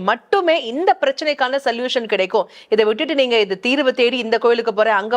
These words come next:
போறேன், இது பண்றேன், அது பண்றேன்லாம் சொன்னாக்க நிச்சயமாக தீர்வு கிடைக்காது. வெற்றி என்பது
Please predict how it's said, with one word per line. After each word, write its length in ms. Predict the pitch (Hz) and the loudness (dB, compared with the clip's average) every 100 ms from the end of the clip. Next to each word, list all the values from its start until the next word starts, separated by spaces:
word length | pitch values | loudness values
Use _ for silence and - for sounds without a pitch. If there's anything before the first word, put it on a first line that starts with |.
| 226 | 0
போறேன், 240 | 233 220 | 0 2
இது 100 | 202 220 | 0 0
பண்றேன், 260 | 226 226 214 | -2 0 0
அது 100 | 208 226 | 0 0
பண்றேன்லாம் 640 | 220 220 226 233 240 254 | 0 0 -2 0 0 0
சொன்னாக்க 440 | 233 220 202 190 214 214 - - 175 | 0 0 0 0 0 -2 -10 -10 -6
நிச்சயமாக 500 | 175 240 208 214 247 233 | 0 2 4 2 0 -2
தீர்வு 240 | 220 208 208 | -2 -2 0
கிடைக்காது. 460 | 190 190 190 180 185 185 | 0 0 0 0 0 -2
வெற்றி 220 | 185 247 220 | -2 0 2
என்பது 220 | 220 | 2